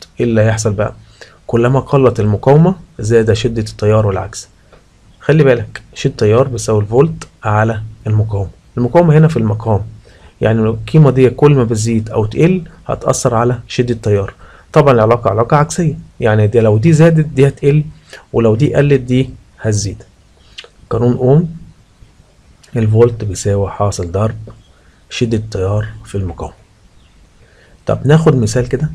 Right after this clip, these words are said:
بسيط جدًا مفيهوش أي حاجة. دايرة كهربية بسيطة تحتوي على مصباح مقاومته ألفين وأربعمية أوم، مغذي بجهد مية وعشرين فولت.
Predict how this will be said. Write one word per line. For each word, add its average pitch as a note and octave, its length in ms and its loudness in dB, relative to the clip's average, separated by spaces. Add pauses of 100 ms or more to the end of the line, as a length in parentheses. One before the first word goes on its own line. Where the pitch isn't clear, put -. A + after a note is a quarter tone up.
(500)
بسيط A2 380 -6
جدًا A#2 300 -4
مفيهوش A2 340 -4
أي A2 180 0
حاجة. B2 300 -2 (1160)
دايرة C#3+ 240 6
كهربية A2+ 520 2
بسيطة A2+ 400 -2
تحتوي A2 420 0
على G2+ 120 0
مصباح F#2+ 760 -2
مقاومته A2+ 640 0 (500)
ألفين A2+ 240 -4
وأربعمية G2 520 -4
أوم، - 180 -8 (840)
مغذي A#2 440 2
بجهد B2 400 -2 (220)
مية A2+ 180 2
وعشرين G2 360 -2
فولت. - 180 -10